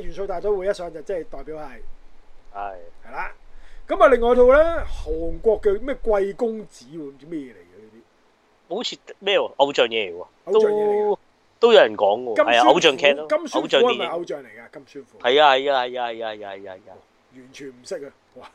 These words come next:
Speaker 2: 唔識，我都唔識啊，唔好問我，係，我都唔識啊。但係就話，係啊，偶像嘢噉樣。
Speaker 1: 偶像嘢，好。噉啊，下個禮拜未做，但係我哋聽晚、後晚會睇喎，呢套反而係。
Speaker 2: 係啊。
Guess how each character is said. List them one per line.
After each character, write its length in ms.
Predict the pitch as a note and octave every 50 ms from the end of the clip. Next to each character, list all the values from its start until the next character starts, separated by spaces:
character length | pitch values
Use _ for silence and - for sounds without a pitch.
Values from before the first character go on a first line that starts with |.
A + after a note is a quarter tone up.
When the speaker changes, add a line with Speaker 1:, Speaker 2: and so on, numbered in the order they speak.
| _ _
Speaker 2:
唔 220 | A3 G#3 C4+ -
識， 120 | - C#3
我 140 | B2 A#2 A#2+
都 80 | C3+ C3+
唔 80 | A#2
識 100 | G#2 B2
啊， 60 | A#2+ A2+
唔 160 | G#2+ A2+ A#2+
好 100 | A2+ G#2
問 100 | G2 F#2+
我， 120 | F#2+ F#2 F2
係， 140 | G2+ G2
我 100 | G2 G2+
都 80 | A2+ A#2
唔 80 | G#2+ F#2
識 80 | G#2 F#2 F#2+
啊。 60 | F#2
但 140 | - A#2 A#2 A2+
係 20 |
就 120 | A2 A#2 A2+
話， 320 | A2+ A2+ A2 A2+ A#2+ A#2+ A#2
係 100 | B2 B2
啊， 40 | C3
偶 140 | C3+ C#3+ D3
像 140 | D3 C3 A#2+
嘢 280 | A#2+ A#2+ A2+ A2+ A#2+
噉 20 | A#2+
樣。 140 | A#2+ A#2 A2+ A2 -
Speaker 1:
偶 60 | -
像 120 | - D3+ -
嘢， 340 | F2 - D3+ E3+ G#3 G3+ - - -
好。 320 | - D#3+ G3+ C4 C4+ - - - - - - - - - - -
噉 140 | - D#4+ F#4+
啊， 40 | D#4
下 300 | - - A#3+ A#3 A#3 B3
個 100 | B3 C4+ C4
禮 120 | C4 C4
拜 240 | C4 C4 B3+ C4 C4+
未 180 | C4 A#3 A3 G#3+
做， 280 | G#3+ A3+ G#3 G3+ G3+ G3 - -
但 120 | A3 G3+ G#3
係 100 | F3 E3
我 160 | E3+ G3+ A#3 A#3+
哋 240 | A3+ G#3+ G3+ G3+ - - - - - - - - - - - - - - - -
聽 240 | - C#4+ D#4+ D#4+ D#4
晚、 220 | C#4 A3 G3 G3 D#3+
後 200 | - F#3+ A3 G#3+
晚 260 | G#3+ G#3+ G#3+ F#3+ G#3
會 120 | G#3+ A3 G#3
睇 160 | G3 - F3+ G3
喎， 120 | G3+ F#3+
呢 80 | G3+ F#3
套 100 | F3+ E3
反 120 | E3 E3+
而 40 | E3+
係。 680 | - - - - - - - - - - - - C#3
Speaker 2:
係 40 | D3
啊。 220 | D3+ D#3+ E3 D3+